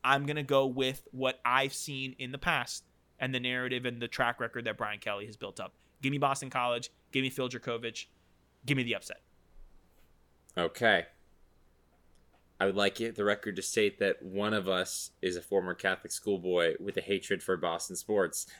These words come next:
Speaker 2: and it ain't Sergio, apparently.
Speaker 1: <laughs>
Speaker 2: Um, I'm gonna go
Speaker 1: Oh,
Speaker 2: with
Speaker 1: wait,
Speaker 2: Notre
Speaker 1: this is the
Speaker 2: Dame.
Speaker 1: Catholic Bowl.
Speaker 2: Yeah, this is the Catholic Bowl.
Speaker 1: Forgot.
Speaker 2: Um,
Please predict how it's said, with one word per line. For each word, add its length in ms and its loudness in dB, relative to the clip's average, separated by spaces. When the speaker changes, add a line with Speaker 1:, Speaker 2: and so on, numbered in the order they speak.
Speaker 2:
and 160 2
it 80 2
ain't 180 2
Sergio, 460 2
apparently. 600 0
Speaker 1:
<laughs> 40 -2
Speaker 2:
Um, 440 6
I'm 160 6
gonna 100 10
go 120 12
Speaker 1:
Oh, 20 12
Speaker 2:
with 40 12
Speaker 1:
wait, 100 12
Speaker 2:
Notre 120 12
Speaker 1:
this 100 8
is 40 8
the 60 8
Speaker 2:
Dame. 100 8
Speaker 1:
Catholic 300 8
Bowl. 320 4
Speaker 2:
Yeah, 280 6
this 160 2
is 60 0
the 60 4
Catholic 320 10
Bowl. 140 10
Speaker 1:
Forgot. 380 4
Speaker 2:
Um, 300 8